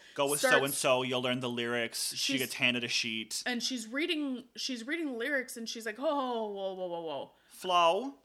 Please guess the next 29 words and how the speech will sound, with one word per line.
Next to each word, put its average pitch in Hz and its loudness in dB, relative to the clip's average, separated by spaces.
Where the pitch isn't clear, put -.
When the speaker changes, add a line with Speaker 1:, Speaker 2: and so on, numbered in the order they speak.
Speaker 2:
Uh, 220 2
I 233 0
Speaker 1:
"Ziggy." 202 -6
Speaker 2:
And 226 -4
she's 226 -8
looking 302 -4
for 190 -4
him, 185 -6
can't - -8
find 233 -2
him. 180 -4
Georgia 277 -2
James 196 -6
is 190 -6
like, 185 -6
uh, 202 0
"He's 247 -12
up 214 -4
in 208 -8
the 190 -8
rafters." 175 -4
Speaker 1:
Like 104 -10
Speaker 2:
Like 196 -2
Speaker 1:
God. 180 -2
Speaker 2:
God. 277 2
Speaker 1:
<laughs> - -8
Speaker 2:
Um, 208 2
Speaker 1:
Deeply 117 -6
relatable. 78 -8